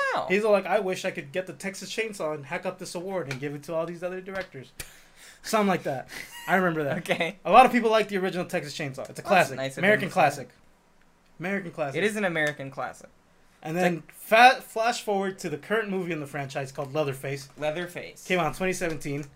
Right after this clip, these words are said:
Speaker 1: Mm-hmm.
Speaker 2: Not shot in Texas.
Speaker 1: Mm-mm. Where's the shot, Joseph?
Speaker 2: Bulgaria.
Speaker 1: Mm.
Speaker 2: Not directed by Americans.
Speaker 1: Mm-mm.
Speaker 2: Which, it,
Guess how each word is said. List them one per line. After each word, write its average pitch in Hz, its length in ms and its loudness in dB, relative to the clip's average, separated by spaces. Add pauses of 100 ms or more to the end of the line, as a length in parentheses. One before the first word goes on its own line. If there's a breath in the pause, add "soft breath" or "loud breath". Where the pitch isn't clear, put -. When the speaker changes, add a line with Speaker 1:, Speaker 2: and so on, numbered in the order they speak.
Speaker 1:
Mm-hmm. 151 280 -10 (100)
Speaker 2:
Not 196 380 0
shot 180 240 2
in 139 60 -10
Texas. 165 520 -2
Speaker 1:
Mm-mm. 147 360 -8 (160)
Where's 175 160 -6
the 175 60 -6
shot, 135 260 -4
Joseph? 139 300 -10
Speaker 2:
Bulgaria. 170 760 4
Speaker 1:
Mm. 156 540 -4 (800 soft breath)
Speaker 2:
Not 170 380 0
directed 202 460 2
by 175 140 4
Americans. 143 640 -2
Speaker 1:
Mm-mm. 202 520 -6
Speaker 2:
Which, 220 240 6
it, 233 300 -2